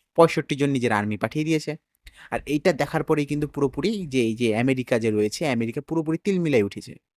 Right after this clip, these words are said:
এখন যে জিনিসটা লক্ষ্য করা গেছে যে ইন্ডিয়া এখানে যে যোগ দিয়েছে, এটা আজকে যোগ দিয়েছে এমন নয়। এই নেভাল যে একটা অভ্যাসটা যে basically যুদ্ধ অভ্যাস, সেই যুদ্ধ অভ্যাস অনেক আগের থেকেই হয়। দু হাজার একুশেও ইন্ডিয়া যোগ দিয়েছিল। ইন্ডিয়া যোগ দেওয়ার পরে করোনা চলে আসে এবং রাশিয়া ইউক্রেনের যুদ্ধ শুরু হয়ে যায়। সেই কারণে কিছুদিনের জন্য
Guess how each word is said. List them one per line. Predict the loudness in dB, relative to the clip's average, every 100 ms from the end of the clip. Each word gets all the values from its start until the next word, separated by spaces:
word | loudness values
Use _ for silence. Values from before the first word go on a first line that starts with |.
| _ _ _ _ _ _ _ -4
এখন | -2 0 2
যে | 2
জিনিসটা | 2 -2 0
লক্ষ্য | 0 0 -2
করা | 2 2
গেছে | 0 -2
যে | -2
ইন্ডিয়া | 0 2 2
এখানে | 2 0
যে | 0
যোগ | 2 0 2
দিয়েছে, | 0 0
এটা | -2
আজকে | -2 -4 -4 -2
যোগ | -2 0
দিয়েছে | -2 0
এমন | -2 -2
নয়। | -4
এই | -2 -2 0
নেভাল | 2 4 4 2
যে | 0 -2 -4 -20 _ _ -10
একটা | 2 4
অভ্যাসটা | 4 0 -4 -2
যে | 0 0
basically | 0 -4 -4 -4
যুদ্ধ | -4 -6 0
অভ্যাস, | 0 2 0 0
সেই | -2
যুদ্ধ | -4 -4
অভ্যাস | 0 0 0
অনেক | -2 -2
আগের | -4 -6
থেকেই | -4 -4
হয়। | -4 -8 -12 _ _ _ _ _ -20 -14 -6
দু | 2
হাজার | 4 6
একুশেও | 4 2 0 0
ইন্ডিয়া | 0 0 2
যোগ | 0 -2
দিয়েছিল। | -4 -8 -6
ইন্ডিয়া | -4 -2 -2
যোগ | 0 0
দেওয়ার | 4 4 4
পরে | 2 2 -2 -12 -20 _
করোনা | 2 4 4
চলে | 0 0 0
আসে | 2 0
এবং | 0 0
রাশিয়া | -2 0 -2
ইউক্রেনের | 0 0 0
যুদ্ধ | -2 -4
শুরু | -4 -2
হয়ে | 0
যায়। | 0
সেই | 0 -2
কারণে | -2 -2 -4
কিছুদিনের | -6 -6 -4 -4
জন্য | -4 -4